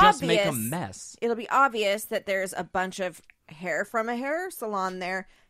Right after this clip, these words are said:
Speaker 2: I'm assuming that you were assuming that by just throwing all that hair around that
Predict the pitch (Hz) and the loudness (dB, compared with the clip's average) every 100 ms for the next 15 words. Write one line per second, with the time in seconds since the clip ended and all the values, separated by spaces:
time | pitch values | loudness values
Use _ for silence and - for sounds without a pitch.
0 | _ _ - - 220 226 226 - - 330 | _ _ -14 -2 -2 0 -2 -6 -8 -6
1 | 381 349 285 262 247 226 220 220 233 277 | -6 -4 -6 -6 -4 -2 -4 -6 -8 -6
2 | 294 262 240 226 220 220 220 233 _ - | -6 -2 0 2 0 -2 -4 -10 _ -6
3 | 202 - - 247 220 190 160 175 202 - | -6 -4 -2 -2 -2 -6 -8 -10 -14 -18
4 | _ _ - 190 208 196 190 _ _ _ | _ _ -16 -12 -6 -4 -4 _ _ _
5 | _ _ 170 208 196 180 208 185 - - | _ _ -4 0 0 -2 -4 -4 -8 -16
6 | _ 196 240 277 294 269 262 247 233 247 | _ -4 -2 0 0 2 4 2 2 0
7 | 269 277 254 214 196 196 196 185 196 190 | 0 2 2 2 2 0 -4 -2 0 0